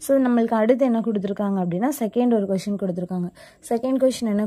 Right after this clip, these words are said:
கொடுத்துருக்காங்க அப்படின்னு பார்த்தோம்னா, த்ரீ ஐ ப்ளஸ் ஜே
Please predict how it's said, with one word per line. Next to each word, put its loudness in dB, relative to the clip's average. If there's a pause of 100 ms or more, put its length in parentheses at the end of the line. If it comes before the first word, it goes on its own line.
கொடுத்துருக்காங்க -2
அப்படின்னு -2
பார்த்தோம்னா, -4 (200)
த்ரீ 0 (440)
ஐ 2 (1040)
ப்ளஸ் 4 (320)
ஜே 0